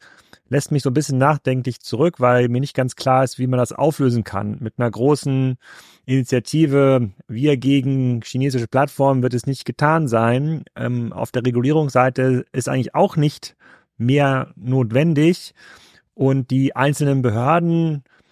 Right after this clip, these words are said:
ja, tun sich schwer, dort gegenzuhalten. Ähm, die Plus-Minus-Reportage, die letzte Woche, ähm, kam, wurde von dem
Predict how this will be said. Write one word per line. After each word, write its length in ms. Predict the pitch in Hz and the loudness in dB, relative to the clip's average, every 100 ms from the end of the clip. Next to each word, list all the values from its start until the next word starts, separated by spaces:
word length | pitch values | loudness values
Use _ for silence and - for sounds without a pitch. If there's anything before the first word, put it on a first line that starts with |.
| _ _ _ | _ _ _
ja, 260 | 123 135 117 _ _ 127 - - | -4 -4 -4 _ _ -20 -20 -4
tun 200 | 180 165 | 0 2
sich 180 | 151 | 0
schwer, 360 | - 135 170 190 | -2 0 2 2
dort 420 | 139 135 131 - | 2 2 2 -2
gegenzuhalten. 1040 | 135 151 151 - 104 107 107 123 131 147 - | -2 0 -2 -4 0 0 0 -2 -2 -4 -4
Ähm, 520 | 123 117 117 117 113 - | -4 -2 -2 -4 -6 -6
die 120 | 113 | -8
Plus-Minus-Reportage, 1000 | - 120 - 147 - 131 127 127 127 127 | -4 -4 0 0 0 0 0 2 2 2
die 80 | 123 | 0
letzte 380 | 117 123 - 123 | 0 0 -2 0
Woche, 420 | 127 123 120 117 117 - | 0 2 2 0 -4 -8
ähm, 260 | 120 117 | -8 -8
kam, 420 | - 123 123 127 | -2 0 2 0
wurde 160 | 120 120 | 0 0
von 220 | - 120 | 0 0
dem 340 | 120 117 113 | 2 2 0